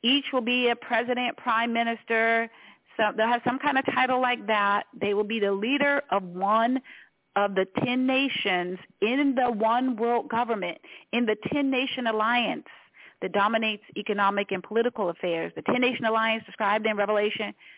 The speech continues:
chapter thirteen, the six six six Antichrist prophecy. Here it says, "They will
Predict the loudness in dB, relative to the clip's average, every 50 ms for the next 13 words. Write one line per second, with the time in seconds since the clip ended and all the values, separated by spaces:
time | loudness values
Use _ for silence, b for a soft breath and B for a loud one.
0 | B B B B B _ _ _ _ -4 -2 0 0 0 0 0 -2 0 0 -2
1 | -2 -2 -4 -6 -6 -6 -6 -8 -6 -4 -4 -4 -4 -4 -6 -6 -6 -6 -6 -8
2 | -8 -8 -8 -10 -8 -8 -6 -8 -8 -6 -6 -6 -6 -6 -6 -6 -6 -6 -8 -10
3 | -12 -10 -10 -10 -10 B B B B B 2 4 4 4 4 4 2 0 0 0
4 | 0 0 0 -4 -10 -16 -20 _ _ _ _ _ _ _ _ _ _ _ _ _
5 | _ _ _ _ _ _ -20 -20 _ _ _ _ -20 -10 -6 -2 0 2 2 2
6 | 4 4 2